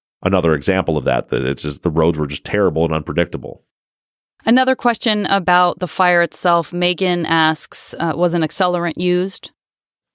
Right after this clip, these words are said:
Speaker 1: Yeah. Yeah. And again, we're gonna get into the arson investigation report, but yeah, there were, so in, in the,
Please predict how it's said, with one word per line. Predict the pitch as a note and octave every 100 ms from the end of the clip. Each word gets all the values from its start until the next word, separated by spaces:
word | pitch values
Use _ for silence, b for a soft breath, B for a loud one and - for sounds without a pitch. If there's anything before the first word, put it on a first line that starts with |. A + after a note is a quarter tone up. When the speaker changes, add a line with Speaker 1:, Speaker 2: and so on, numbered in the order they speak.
| _ _
Speaker 1:
Yeah. | G2+ G2+ - _ -
Yeah. | F#2+ E2
And | F2+
again, | G#2 G2
we're |
gonna | G2 G#2
get | G#2
into | F#2
the |
arson | F2+ F2 F2+
investigation | E2+ E2 E2 D#2+
report, | E2 - D#2+
but | D#2
yeah, | D#2+ C#2+
there | E2
were, | E2+ - _ _
so | - D3
in, | C3+ B2
in | D3+ D3
the, | D3+ C3 A#2+ A2 G2+ G2